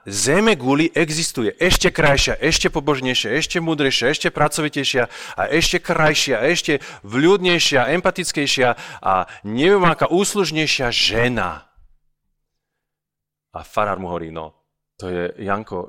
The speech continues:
že to je veľmi pravdepodobne, že taká žena naozaj existuje.“ No tak ty máš teraz na výber. Buď si zoberieš túto, ktorú miluješ, alebo stráviš večnosť na tejto zemi,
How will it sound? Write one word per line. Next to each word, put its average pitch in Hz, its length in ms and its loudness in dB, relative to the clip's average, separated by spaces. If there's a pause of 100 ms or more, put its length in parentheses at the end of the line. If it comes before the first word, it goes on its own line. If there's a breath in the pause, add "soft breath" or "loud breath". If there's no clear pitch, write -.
že 92 160 -8
to - 160 -10
je 90 240 -6
veľmi 90 720 -8 (480 soft breath)
pravdepodobne, 92 720 -4
že 87 80 -10
taká 87 400 -10
žena 85 320 -8
naozaj 80 480 -8
existuje.“ 78 560 -16 (1700)
No 95 160 -10
tak 95 160 -4
ty 165 160 0
máš 170 240 -2
teraz 101 240 -2
na 82 80 -8
výber. 80 320 -6
Buď 90 320 0
si 92 160 -8
zoberieš 110 400 0
túto, 127 240 -2
ktorú 101 240 -4
miluješ, 92 640 -4 (320 loud breath)
alebo 143 240 0
stráviš 113 720 0 (640 soft breath)
večnosť 113 960 -2
na 101 160 -2
tejto 104 320 -8
zemi, 101 480 -6